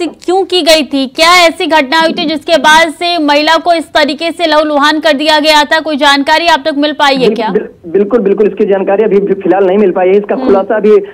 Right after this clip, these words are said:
Speaker 2: अम, अब एसटीएफ प्रमुख, अ, अमिताभ यस अभी इसका खुलासा भी कर,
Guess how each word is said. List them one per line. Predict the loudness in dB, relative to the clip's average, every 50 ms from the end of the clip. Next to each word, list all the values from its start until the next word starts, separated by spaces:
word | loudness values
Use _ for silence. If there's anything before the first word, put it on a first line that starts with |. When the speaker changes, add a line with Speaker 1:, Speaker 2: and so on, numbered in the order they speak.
| -6 -4
Speaker 2:
अम, | -4 -4 -4 -4
अब | -6 -8 -8 -4 -4
एसटीएफ | -4 -4 -2 -2 0 0 0
प्रमुख, | -2 -2 -4 -2 -2 -2 0 0
अ, | 0 2 2 0 0 0 -2 -2
अमिताभ | 0 0 -2 0 -2 -2 0 0
यस | 0 0
अभी | 2 0 0
इसका | 0 0 0 -4 -4
खुलासा | -4 -6 -8 -8 -6 -4 -2
भी | 0 0
कर, | 0 0 -2 -4 -6 -16 _